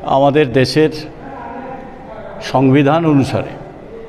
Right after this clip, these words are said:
গণতান্ত্রিক ব্যবস্থার সর্বোচ্চ স্থান হচ্ছে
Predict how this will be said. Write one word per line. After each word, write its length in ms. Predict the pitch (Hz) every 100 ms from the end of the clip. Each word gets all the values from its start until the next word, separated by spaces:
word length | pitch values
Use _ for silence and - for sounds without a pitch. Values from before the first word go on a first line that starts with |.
| - 151
গণতান্ত্রিক 680 | 120 123 135 131 139 151
ব্যবস্থার 540 | 120 120 131 131 147 120
সর্বোচ্চ 600 | - 127 120 135 - 143 127 - - - - - - - - - -
স্থান 400 | - - 127 147
হচ্ছে 460 | 135 135 156 175